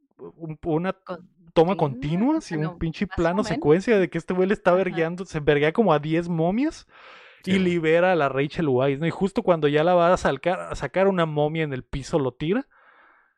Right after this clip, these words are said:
Speaker 1: y le quita la
Speaker 2: Ujú.
Speaker 1: espada con la que estaba matando a todas las momias. Y también se me hace muy chido que llega una momia con una piedra gigante a punto de hacerlo cagada en el piso.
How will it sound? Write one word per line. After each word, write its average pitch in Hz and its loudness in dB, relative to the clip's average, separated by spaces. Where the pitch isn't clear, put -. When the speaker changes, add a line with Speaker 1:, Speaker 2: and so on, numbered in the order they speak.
Speaker 1:
y 139 -6
le 135 -2
quita 160 -2
la 147 0
Speaker 2:
Ujú. - -
Speaker 1:
espada 147 0
con 131 -8
la 123 -4
que - -16
estaba 143 -2
matando 135 0
a - -6
todas 143 0
las 131 0
momias. 165 -2
Y 147 -10
también 135 -2
se 151 -6
me 143 -2
hace 147 -6
muy 143 -4
chido 147 -4
que 135 -12
llega 135 -2
una 170 0
momia 175 0
con 160 -4
una 175 -2
piedra 170 0
gigante 143 -6
a 156 0
punto 151 -4
de 143 0
hacerlo 143 -6
cagada 131 -4
en 156 -4
el 123 -8
piso. 196 -8